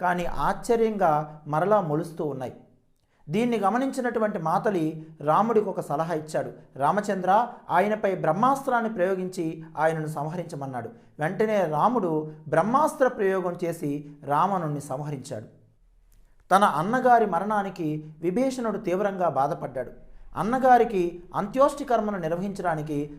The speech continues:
శ్రీరామచంద్రుడికి అనుమతిని కోరాడు. శ్రీరాముడు కూడా, "జీవించి ఉన్నంత వరకే వైరం ఉండాలి, ప్రాణం కోల్పోయిన తర్వాత, అతను మరణించిన తర్వాత అతనితో నాకు ఎటువంటి వైరం లేదు,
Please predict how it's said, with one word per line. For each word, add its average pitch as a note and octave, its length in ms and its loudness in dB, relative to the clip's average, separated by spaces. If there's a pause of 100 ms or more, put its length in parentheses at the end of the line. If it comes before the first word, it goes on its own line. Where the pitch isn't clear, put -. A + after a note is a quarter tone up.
(100)
శ్రీరామచంద్రుడికి F#3 840 0
అనుమతిని D3 420 -4
కోరాడు. C3 340 -2 (300)
శ్రీరాముడు F3+ 440 0
కూడా, D#3+ 420 2 (220)
"జీవించి C4 560 0
ఉన్నంత A3+ 400 0
వరకే G#3+ 320 2
వైరం F3 340 2
ఉండాలి, D3+ 560 0 (140)
ప్రాణం G#3 360 2
కోల్పోయిన G#3+ 520 0
తర్వాత, D#3+ 500 2 (320)
అతను F#3 240 0
మరణించిన A#3 480 0
తర్వాత F#3 420 2 (460)
అతనితో F#3 380 -2
నాకు D#3+ 260 -4
ఎటువంటి G#3+ 340 -2
వైరం F3+ 320 0
లేదు, D#3 440 0